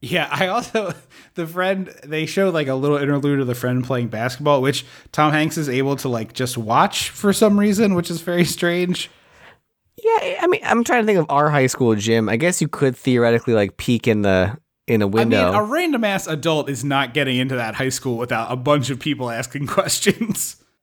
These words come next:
Speaker 2: Well, no, na-, I'm now in twenty twenty-one,
Speaker 1: No, when
Speaker 2: but
Speaker 1: we
Speaker 2: in
Speaker 1: went
Speaker 2: the
Speaker 1: to high
Speaker 2: eighties,
Speaker 1: school.
Speaker 2: I feel
Speaker 1: Oh, in
Speaker 2: like
Speaker 1: the eighties probably, but when we went to high school, yeah,
Speaker 2: Yeah,
Speaker 1: no
Speaker 2: uh,
Speaker 1: way.
Speaker 2: No, there was a receptionist
Speaker 1: Right.
Speaker 2: who was like, who was
Speaker 1: Yeah,
Speaker 2: right there.
Speaker 1: "Excuse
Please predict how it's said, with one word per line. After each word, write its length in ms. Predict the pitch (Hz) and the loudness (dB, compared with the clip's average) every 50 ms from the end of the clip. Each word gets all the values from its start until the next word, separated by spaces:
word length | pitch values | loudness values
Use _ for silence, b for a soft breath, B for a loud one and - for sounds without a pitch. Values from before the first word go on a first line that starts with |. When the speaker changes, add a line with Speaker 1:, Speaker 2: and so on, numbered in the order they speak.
| _ _ _ - | _ _ _ -2
Speaker 2:
Well, 160 | 170 175 175 | 0 0 2
no, 160 | 196 196 160 | 2 2 2
na-, 260 | 147 156 156 147 156 151 | 2 2 2 2 2 0
I'm 200 | - 139 135 135 | 2 2 2 2
now 360 | 135 139 139 147 147 135 120 | 2 2 2 2 2 2 2
in 80 | 117 117 | 2 2
twenty 200 | 143 139 127 120 | 2 2 2 0
twenty-one, 280 | 117 123 - - - | 0 0 0 0 2
Speaker 1:
No, 40 | 392 | 2
when 200 | - - - 120 | 2 2 0 2
Speaker 2:
but 20 | 110 | 2
Speaker 1:
we 60 | 120 | 2
Speaker 2:
in 20 | 135 | 2
Speaker 1:
went 80 | 156 160 | 2 2
Speaker 2:
the 60 | 151 | 2
Speaker 1:
to 40 | 135 | 0
high 60 | 139 | 0
Speaker 2:
eighties, 280 | 143 135 123 110 104 - | 2 2 2 2 0 0
Speaker 1:
school. 80 | - 110 | -2 -2
Speaker 2:
I 20 | |
feel 100 | - 113 | 0 0
Speaker 1:
Oh, 40 | 120 | 2
in 60 | 120 113 | 2 2
Speaker 2:
like 120 | 110 104 | 0 0
Speaker 1:
the 100 | 190 190 | 0 -2
eighties 240 | 190 185 170 156 135 | -2 0 -2 -4 -6
probably, 480 | - - 127 110 107 104 101 104 107 113 | -6 -6 -6 -6 -6 -10 -14 -14 -14 -10
but 160 | 123 143 143 | -8 -6 -6
when 80 | 147 156 | -4 -2
we 100 | 185 214 | -2 0
went 160 | 196 180 156 | 0 0 0
to 60 | 139 | -2
high 140 | 135 143 139 139 | -2 -4 -4 -4
school, 280 | 135 127 131 113 117 | -6 -8 -10 -8 -6
yeah, 120 | 131 143 165 175 113 | -2 0 0 0 0
Speaker 2:
Yeah, 80 | - 147 147 | -2 -2 0
Speaker 1:
no 100 | 156 165 170 | 2 2 2
Speaker 2:
uh, 20 | 175 | 2
Speaker 1:
way. 260 | 127 120 101 95 - _ - - _ _ _ b b b b b b b b - | 0 -4 -10 -14 -18 _ -20 -20 _ _ _ b b b b b b b b 0
Speaker 2:
No, 140 | 226 196 - | 0 0 2
there 160 | 160 165 185 | 0 0 2
was 140 | 185 196 180 | 2 2 2
a 60 | 196 | 2
receptionist 760 | 185 180 156 - 220 214 - - 131 107 98 98 - - - - _ | 2 2 0 0 -2 0 0 0 0 0 0 -2 -4 -10 -12 -10 _
Speaker 1:
Right. 80 | - 147 | -2 0
Speaker 2:
who 80 | 143 | 2
was 180 | 143 139 127 127 | 2 2 2 2
like, 380 | 143 135 131 127 - - - _ _ _ - | 0 0 0 0 -2 -6 -14 _ _ _ -4
who 160 | 147 147 156 | -2 0 2
was 140 | 156 147 143 | 2 2 2
Speaker 1:
Yeah, 40 | 160 | 0
Speaker 2:
right 120 | 160 151 | 0 2
there. 220 | 175 151 110 82 82 | 2 2 2 0 0
Speaker 1:
"Excuse 120 | - 156 | -4 -6